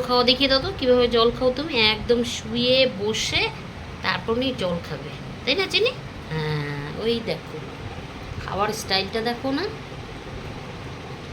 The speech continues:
এই দেখো। হুম।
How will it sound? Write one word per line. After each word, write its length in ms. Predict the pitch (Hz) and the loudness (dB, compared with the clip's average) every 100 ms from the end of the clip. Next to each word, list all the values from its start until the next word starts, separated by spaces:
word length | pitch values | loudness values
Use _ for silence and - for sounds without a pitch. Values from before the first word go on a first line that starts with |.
| - - - - - - - - | -10 -10 -10 -10 -10 -10 -10 -8
এই 140 | 139 151 | -8 -8
দেখো। 220 | 135 - - - - - - - - - - - - 131 135 156 151 139 135 135 131 135 | -10 -10 -10 -10 -12 -12 -12 -12 -12 -12 -12 -12 -12 -12 -12 -10 -10 -10 -10 -10 -10 -8
হুম। 440 | 139 143 143 143 | -8 -6 -6 -6